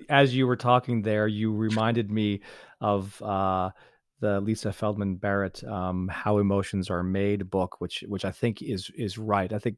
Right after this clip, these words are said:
we think we have facial action coding systems in place with A I and sort of facial action, you know, recognition systems, um, that you can have the same look, but with, with two very different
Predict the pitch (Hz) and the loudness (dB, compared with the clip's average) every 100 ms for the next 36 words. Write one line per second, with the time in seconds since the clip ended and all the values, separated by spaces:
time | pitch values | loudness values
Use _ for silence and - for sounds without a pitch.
0 | - 104 104 104 - - - - 170 165 | -6 -4 -2 -4 -8 -20 -20 2 4 4
1 | 135 104 107 101 - 107 110 98 - 104 | 4 4 2 2 0 0 0 -2 -2 0
2 | 110 104 104 107 98 - 101 101 101 95 | 2 2 0 -2 -4 0 2 2 0 -2
3 | 98 - 107 101 - 104 95 107 107 101 | -2 0 0 0 0 -4 -2 -2 0 2
4 | 98 98 98 92 - 101 90 - 104 - | 2 2 0 -2 -2 -4 -4 -2 -2 -2
5 | 101 92 - 90 - 98 98 127 101 101 | -4 -4 -6 -8 -4 -4 -4 -6 -4 -4
6 | 98 101 - 98 - 101 - 98 98 - | -2 -4 -2 -4 -4 -8 -4 -4 -4 -10
7 | - - - 113 107 104 - - _ _ | -20 -20 -6 0 2 2 -4 -20 _ _
8 | - 220 139 156 135 226 _ _ _ _ | -10 0 6 6 6 -12 _ _ _ _
9 | _ 170 156 175 160 147 139 127 156 151 | _ -4 2 8 10 10 8 4 6 6
10 | 135 143 147 - 123 90 - 123 117 - | 8 8 6 6 2 2 -2 0 0 -2
11 | - 196 294 294 143 - - - 135 110 | -10 -10 -10 2 2 2 0 2 4 8
12 | 131 131 98 - 156 147 - 120 107 - | 8 8 4 4 6 6 6 4 2 -4